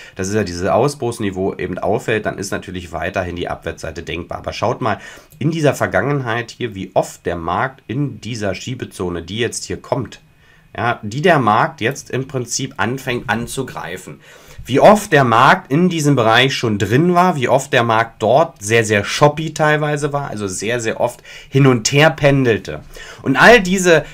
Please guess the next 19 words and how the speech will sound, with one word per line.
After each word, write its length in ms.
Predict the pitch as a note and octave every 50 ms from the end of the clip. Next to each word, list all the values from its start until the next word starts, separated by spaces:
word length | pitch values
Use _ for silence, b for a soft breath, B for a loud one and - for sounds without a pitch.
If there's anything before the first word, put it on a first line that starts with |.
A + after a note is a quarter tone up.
| B -
dieses 260 | C3+ C3+ C#3 D3 C#3
Hin- 160 | C#3+ E3 E3+ D#3
und 180 | C#3+ - -
Herpendeln 680 | C#3+ D#3 G3 G#3+ G#3+ - F#3 F#3 G3 G3+ G3+ G3+ G3 F#3
führt, 500 | - - - - F3 G3 A3 G#3+ G#3+ B2+
wer 180 | B2+ D3 D#3 D3
jetzt 180 | D3 D3+ D3+ -
zum 100 | D3 C3
Beispiel 360 | A#2+ A#2+ C3 C#3+ - - B2
auch 120 | G#2 B2+
mit 220 | B2 B2+ A2+ G#2+ F#2+
Volumenprofil, 1040 | A2+ A#2 A#2 B2+ C3 A#2 G#2+ G#2 - - B2 E3 E3 - D#3+ C#3 C3 B2 - - - _
äh, 400 | G#2 A2+ G#2+ F#2+ - - - C2+
mit 240 | F2 G#2 G#2+ G2 -
einem 160 | A2+ G2+ F#2
Volumenprofil 720 | G2+ G#2+ G#2 G#2 G#2+ G#2 F#2+ - - C#3 F3 F3+ - D#3+ C#3
arbeitet, 640 | - - F#2+ G2 G2+ G2 G2+ G2+ G#2+ C#3 D3 D3 B B B B B B -
dieser 220 | C#3+ E3 F#3 G#3+ F3+
Bereich, 640 | D3+ C#3 G#2 F#2+ G2 A#2 C#3+ E3+ F#3 F#3 - -